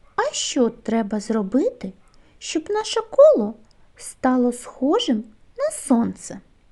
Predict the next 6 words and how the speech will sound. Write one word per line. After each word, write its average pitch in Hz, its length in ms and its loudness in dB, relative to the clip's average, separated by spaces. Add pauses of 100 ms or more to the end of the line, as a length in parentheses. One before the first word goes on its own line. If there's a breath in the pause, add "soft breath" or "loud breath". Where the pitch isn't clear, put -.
(2750)
Вірно, 294 680 4 (520)
слід 247 680 2
домалювати 226 960 -2 (400)
промінчики. 370 1160 0 (1800 soft breath)
Молодці, 466 480 2
малята! 165 480 -8